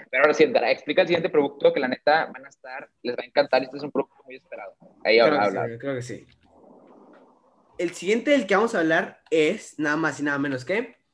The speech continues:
Speaker 2: la iPad. Es broma, no se dice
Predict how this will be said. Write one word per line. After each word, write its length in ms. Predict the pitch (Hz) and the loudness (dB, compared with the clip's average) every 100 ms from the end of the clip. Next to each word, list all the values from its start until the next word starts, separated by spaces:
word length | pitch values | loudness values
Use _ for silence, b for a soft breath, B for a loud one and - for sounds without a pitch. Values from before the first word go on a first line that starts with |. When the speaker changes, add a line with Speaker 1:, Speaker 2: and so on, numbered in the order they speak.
| _ _ _ _ | _ _ _ _
Speaker 2:
la 400 | - 165 156 - - | -4 0 0 -2 -4
iPad. 920 | 208 214 208 - 196 151 123 107 - _ _ _ | 0 0 -2 -4 0 0 0 -4 -10 _ _ _
Es 160 | 120 127 | -10 -8
broma, 260 | 113 113 | -8 -8
no 120 | 117 117 | -10 -10
se 140 | - | -10
dice 360 | 117 - 120 | -12 -10 -14